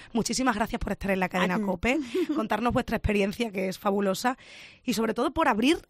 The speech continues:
Speaker 1: las sensibilidades de todo el que nos escucha y saber que en Amico tienen una oportunidad.
Speaker 2: Sí.
Speaker 1: Gracias.
Speaker 2: Gracias a ti.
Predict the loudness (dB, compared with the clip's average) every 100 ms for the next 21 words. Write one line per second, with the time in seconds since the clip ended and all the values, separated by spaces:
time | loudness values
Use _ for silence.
0 | _ 0 2 0 0 0 2 4 4 4
1 | 2 2 4 2 2 -2 -4 -6 -8 -4
2 | -4 -2 -4 -2 -2 0 -2 0 -2 -4
3 | -4 -2 0 0 -2 -4 -8 -12 -14 -16
4 | -18 _ -10 -8 -6 -6 -6 -8 -10 -16
5 | _ _ _ -4 -2 -2 -4 -6 -10